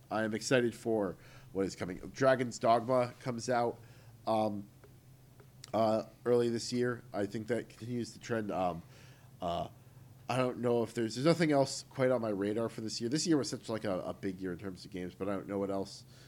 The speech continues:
um, is, uh, is on the radar for this year. Maybe I'll look that up, and that'll be another topic if we got enough time. But my big trend for the year is the swing away from,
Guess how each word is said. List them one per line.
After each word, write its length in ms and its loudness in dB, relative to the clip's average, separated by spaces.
um, 240 0
is, 380 -2
uh, 320 0
is 160 -6
on 80 -2
the 60 -4
radar 140 -2
for 80 -10
this 180 -8
year. 320 -2
Maybe 160 0
I'll 100 6
look 140 -2
that 140 0
up, 80 -4
and 80 -12
that'll 140 -2
be 160 -2
another 160 -2
topic 320 -8
if 60 -16
we 60 -12
got 140 -8
enough 200 -12
time. 260 -8
But 280 4
my 380 8
big 220 6
trend 260 0
for 100 -12
the 80 -6
year 380 0
is 380 -4
the 380 -6
swing 280 0
away 280 0
from, 420 -4